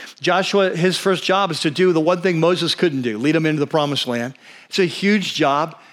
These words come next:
huge obstacles. Uh, he's not sure he's up for the task. And so God comes to him in Joshua chapter one, and he, he tells him he's with him. "Don't be afraid. I'll be, you know, you're gonna have success," and so on. But then in the midst of that, he says something very important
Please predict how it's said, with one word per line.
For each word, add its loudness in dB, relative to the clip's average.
huge 0
obstacles. -2
Uh, 0
he's -2
not 0
sure 0
he's -2
up 0
for -6
the 0
task. -4
And -4
so 2
God 0
comes -2
to 0
him 0
in 0
Joshua -2
chapter -4
one, 0
and 0
he, 2
he -8
tells 0
him -4
he's -4
with -2
him. 0
"Don't -2
be -4
afraid. 0
I'll 0
be, -4
you -6
know, -4
you're -6
gonna -2
have -2
success," -2
and -6
so 0
on. -2
But -2
then 2
in 0
the 2
midst 0
of 0
that, 2
he -2
says -2
something -2
very -2
important -2